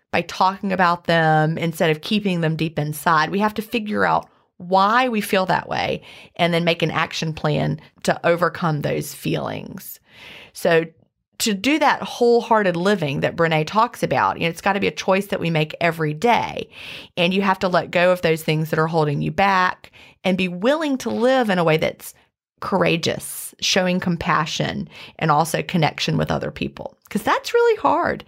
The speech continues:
It can be hard to show compassion to somebody else instead of, you know, like,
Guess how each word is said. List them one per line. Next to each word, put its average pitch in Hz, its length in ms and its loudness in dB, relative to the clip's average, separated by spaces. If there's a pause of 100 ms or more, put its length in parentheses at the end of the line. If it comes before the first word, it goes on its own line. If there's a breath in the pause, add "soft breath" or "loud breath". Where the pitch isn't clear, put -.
(220 loud breath)
It - 120 -2
can 508 160 2
be 392 100 2
hard 269 320 2
to 254 40 -4
show 180 460 2 (280 loud breath)
compassion 180 600 0
to 160 80 0
somebody 147 480 0
else - 320 -4
instead 156 480 0
of, 147 180 -2
you 151 80 0
know, 107 240 -4
like, - 260 -10